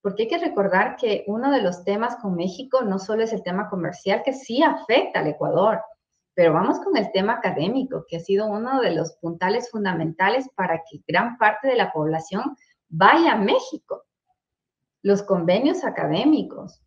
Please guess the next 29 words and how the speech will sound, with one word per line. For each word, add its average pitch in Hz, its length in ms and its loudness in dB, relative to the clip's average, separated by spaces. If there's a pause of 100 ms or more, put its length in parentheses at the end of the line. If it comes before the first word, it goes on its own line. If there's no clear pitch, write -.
¿qué 262 80 -4
va 302 100 2
a 370 100 -4
pasar 240 280 -4
con 262 140 0
los 214 140 -4
estudiantes 185 680 -8
que 190 60 -14
están - 460 -2
preparando 175 460 -2
su - 120 -18
posgrado 156 460 -6
allá? 156 300 -8 (360)
Ese 233 180 -6
es 392 100 -2
el 226 100 2
otro - 260 0
panorama 151 560 -4
también, 147 340 -14 (220)
que 175 80 -6
me 170 120 -2
gustaría 185 600 4
que 202 100 4
sí - 580 2 (100)
lo 196 120 6
hablemos 185 420 2
en 160 120 -4
esta 170 300 -4
noche. 196 480 -2